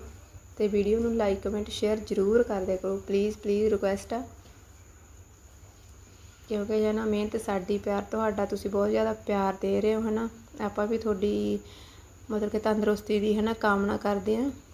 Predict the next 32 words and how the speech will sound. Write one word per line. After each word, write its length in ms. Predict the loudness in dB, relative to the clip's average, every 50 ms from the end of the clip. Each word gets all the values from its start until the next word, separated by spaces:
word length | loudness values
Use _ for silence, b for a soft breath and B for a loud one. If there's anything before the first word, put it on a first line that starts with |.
| -6 0
ਵੀ 120 | 0 2
ਵਾਹਿਗੁਰੂ 420 | 4 6 6 6 4 4 2 0
ਜੀ 240 | 0 -2 0 0 0
ਹਨਾ 280 | 2 2 0 0 0 -2
ਤੁਹਾਡੇ 400 | -2 0 -2 0 2 4 2 2 2 0
ਪਸ਼ੂਆਂ 420 | -2 -2 -2 -2 -2 -2 0 -2 -2
'ਚ 140 | -2 -2 -2 -2 -2 -2 -2
ਤੇ 80 | -4
ਪਸ਼ੂ 500 | -4 -2 -2 -4 -4 -2 -2 0 0 0
ਸਾਂਭਣਾ, 640 | 0 0 -2 -2 -2 0 0 0 0 0 0 -2 -4
ਸਾਂਭਣ 440 | -4 -2 -2 -2 0 0 0 2 2
ਵਾਲਿਆਂ 220 | 2 2 2 0
ਨੂੰ 120 | 0 -2
ਤੰਦਰੁਸਤੀ 600 | 0 0 0 0 2 0 0 -2 -4 -6 -4 -2 0
ਬਖਸ਼ਣ, 340 | 0 0 -2 -4 -6 -6 -6
ਤੁਹਾਡੇ 800 | -6 -10 -18 -20 -20 -20 -20 -20 -20 -20 -14 -6 -4 -2 -2
ਪਸ਼ੂਆਂ 400 | 0 0 -2 -4 -2 -4 -6 -6
'ਚ 100 | -4 -4
ਵਾਧਾ 360 | 0 2 2 2 2 2 0
ਕਰਨ, 320 | 0 0 0 0 0 0 0
ਜਿਹਦੇ 200 | 2 2 2 2
ਪਸ਼ੂ 300 | 0 0 -2 0 0 0
ਰੱਖੇ 300 | 0 0 -2 -2 -4 -4
ਆ 20 |
ਭੈਣ 240 | -2 0 0 0 0
ਭਰਾਵਾਂ 400 | 0 0 0 0 0 0 -2 0
ਦੇ, 100 | 0 0
ਮੇਰੇ 320 | 2 2 4 4 4 4
ਵਰਗੇ 240 | 4 2 2 0 0
ਨੇ 60 | 2
ਜਿਹੜੇ 180 | 2 2 2 2
ਵਿਚਾਰੇ। 340 | 0 0 0 2 2 0